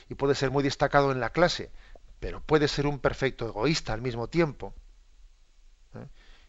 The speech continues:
Y puede ser, pues, alguien falto de principios espirituales, y puede ser alguien que no, que no tenga el sentido religioso de la vida y el sentido de la familia.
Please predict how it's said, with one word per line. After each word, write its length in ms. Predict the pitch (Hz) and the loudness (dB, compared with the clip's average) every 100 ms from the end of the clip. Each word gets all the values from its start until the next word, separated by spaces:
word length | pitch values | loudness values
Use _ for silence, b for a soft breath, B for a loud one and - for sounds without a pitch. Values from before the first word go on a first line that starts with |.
| - | -16
Y 100 | 90 | -8
puede 300 | - 135 135 | 2 4 4
ser, 380 | - 147 151 - b b b - | 8 8 8 2 b b b -12
pues, 180 | 110 | -4
alguien 240 | 127 127 135 | -2 0 0
falto 340 | - 139 143 | 4 2 2
de 80 | 127 | -2
principios 640 | - 127 117 208 - 143 | -2 -4 -2 -2 0 -2
espirituales, 800 | 120 117 117 117 - 190 147 120 - B B | -4 -6 -6 -4 4 4 4 0 -6 B B
y 80 | - | -8
puede 180 | - 147 | -2 0
ser 160 | - 143 | 2 2
alguien 260 | 139 143 | 2 -2
que 120 | 131 | -2
no, 240 | 120 135 - b b b | 0 0 0 b b b
que 120 | - | -8
no 100 | 123 | -4
tenga 200 | 135 151 151 | 0 2 2
el 40 | |
sentido 600 | - 123 123 151 165 143 | 2 -4 -4 0 4 4
religioso 500 | 131 127 - 143 135 | 4 -2 -2 -2 0
de 60 | 131 | 0
la 120 | 113 | 2
vida 220 | 180 165 | 2 2
y 80 | 135 | 2
el 80 | 127 | 0
sentido 380 | 127 123 151 | -4 -2 0
de 80 | 143 | 4
la 100 | 120 | 2
familia. 560 | - 120 220 196 135 | 0 -2 0 2 2